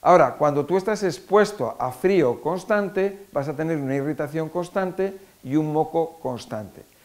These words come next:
Pero el moco no solamente es en las vías respiratorias, el moco ocurre en otras partes del cuerpo,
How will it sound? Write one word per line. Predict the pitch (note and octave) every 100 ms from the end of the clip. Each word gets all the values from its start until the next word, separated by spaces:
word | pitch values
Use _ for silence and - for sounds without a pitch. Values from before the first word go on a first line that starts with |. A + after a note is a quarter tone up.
| _ - _
Pero | - E3+ F3 F3
el | F3
moco | F3+ A#3 A#3+
no | B3
solamente | A#3 A3+ G3+ G3 F3+
es | D#3
en | D#3+
las | D3+
vías | D3 C#3+
respiratorias, | C3+ C#3 B2+ B2+ G#3 C#3 G2+ - - _ _ -
el | C3+ C#3
moco | C3+ D#3 G#3+ A3 G#3+ G#3+
ocurre | G#3 G#3 G#3 G#3 G3 G3+ G#3+ - - _
en | C#3+ D3 D3+
otras | F3 F#3 G3 G3 F#3
partes | - B2+ A#2+ C3+ C3
del | D#3+
cuerpo, | D#3+ A3 F#3 G#2+